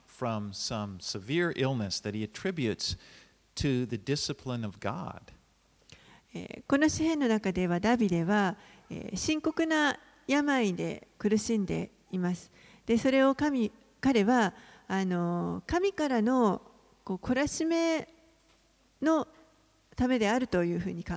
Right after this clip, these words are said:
Speaker 2: えています。
Speaker 1: Now, we know David was not perfect. We know that.
Speaker 2: ダビデは完璧ではなかったということを私たちは知っています。
Speaker 1: He,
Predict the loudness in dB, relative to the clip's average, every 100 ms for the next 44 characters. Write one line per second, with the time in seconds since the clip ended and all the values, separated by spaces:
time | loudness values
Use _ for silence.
0 | -8 -10 -12 -14 -14 -16 _ _ _ _
1 | _ _ _ -8 -4 -2 0 0 0 2
2 | 2 4 4 4 2 2 0 -2 -6 -8
3 | -10 -18 -12 -6 -4 -2 -4 -8 -12 -16
4 | -20 -20 _ _ _ _ _ _ -20 -20
5 | -20 -20 _ _ _ _ 2 4 4 6
6 | 4 2 2 2 2 0 0 4 6 6
7 | 2 0 -4 -4 -6 -6 -6 -6 -4 -4
8 | -2 -2 -4 -4 0 0 0 -6 -8 -6
9 | -10 -12 -20 -18 -10 -6 -6